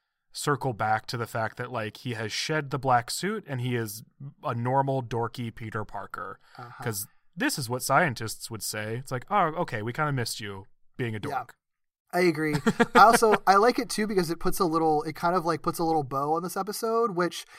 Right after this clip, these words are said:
Speaker 2: if they didn't air these episodes i-, in the same night, three in a row, I think it makes the
Speaker 1: Yeah.
Speaker 2: next episode a lot more of a surprise that it's even connected with this.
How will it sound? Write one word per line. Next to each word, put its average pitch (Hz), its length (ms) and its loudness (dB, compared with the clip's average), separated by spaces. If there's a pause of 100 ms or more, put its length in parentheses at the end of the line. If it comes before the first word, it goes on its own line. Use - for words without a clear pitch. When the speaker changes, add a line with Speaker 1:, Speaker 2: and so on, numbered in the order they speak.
(140)
Speaker 2:
if 170 120 -4
they 180 100 6
didn't 190 260 2
air 185 340 2
these 175 200 -2
episodes 165 640 -2 (260)
i-, 175 160 -2
in 165 140 -2
the 151 60 -6
same 165 320 0
night, 151 300 0
three 160 260 -2
in 156 80 -2
a 147 40 -4
row, 147 560 4 (380)
I 165 120 2
think 170 220 -2
it - 60 0
makes 269 280 2
the 196 60 2
Speaker 1:
Yeah. 127 80 2
Speaker 2:
next - 200 2
episode 156 460 0
a 143 40 -4
lot 143 220 2
more 139 220 -6
of 127 80 -10
a 131 80 -10
surprise 135 720 0
that 131 160 -10
it's 127 180 -16
even 131 180 -18
connected 123 460 -18
with 110 140 -20
this. - 320 -12